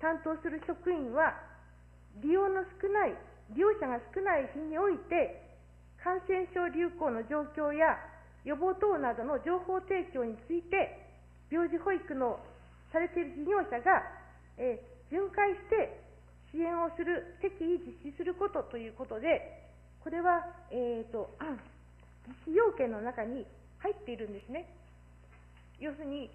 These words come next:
えーと、私が言いたいのは、今、えー、一生懸命やられてると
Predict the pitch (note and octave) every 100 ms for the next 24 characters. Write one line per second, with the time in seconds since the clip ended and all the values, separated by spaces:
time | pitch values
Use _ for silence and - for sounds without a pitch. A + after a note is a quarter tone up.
0 | - - A3+ G#3 G3+ A#3+ A#3+ A#3+ E4+ E4+
1 | D4+ G#3 C#4+ C4 - - - - - -
2 | - - - - - - - - D#4+ D#4+
3 | - - - - - - - - G#3 F3
4 | - B3 C#4 E4 G4+ F#4+ F4 D#4 C#4 -